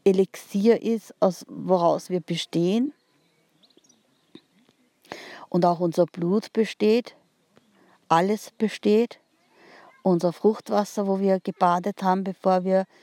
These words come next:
hergekommen sind und, und, und, alles. So ist auch das Wasser, wenn es zum Beispiel, denken wir an Tsunamis, oder wenn es viel, viel regnet, eben wieder die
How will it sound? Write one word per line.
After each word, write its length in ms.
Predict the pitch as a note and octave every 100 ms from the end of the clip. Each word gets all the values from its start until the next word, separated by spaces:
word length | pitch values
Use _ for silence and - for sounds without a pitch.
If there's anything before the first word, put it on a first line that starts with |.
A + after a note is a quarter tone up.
| _ _ _
hergekommen 760 | F#3+ F#3 G#3+ - F#3 F3 F3+
sind 240 | - F#3 -
und, 260 | A#3 A#3+
und, 200 | A3+ G#3
und, 220 | G3 G3+ -
alles. 480 | F#3 F#3 G3+ A3+ - _ - - -
So 360 | - - G#3 G#3+
ist 220 | - G#3
auch 160 | G3 -
das 280 | E3+ E3 F#3
Wasser, 560 | E3+ - - G#3+ G#3+ _ _ _ _ _ _
wenn 240 | - F3+ F3
es 160 | E3+
zum 200 | - F3
Beispiel, 680 | E3+ E3 D#3+ - - E3+ D#3+ - _ _ _ _ _ _
denken 340 | F#3 E3 F3+ F#3
wir 100 | E3+
an 100 | E3
Tsunamis, 840 | - F3 E3+ F3+ G#3 G#3+ - - _ _ _ _ _ _ _ - - -
oder 680 | F3 F3 F3 E3+ E3+ E3+ - -
wenn 260 | E3+ D#3+
es 180 | E3 -
viel, 320 | - G3 G#3+
viel 220 | G3+ A3 G#3
regnet, 680 | G3+ G3 - G3+ G3+ - - - -
eben 220 | E3+ E3+
wieder 280 | G3 G#3+ - _ _ -
die 180 | F3+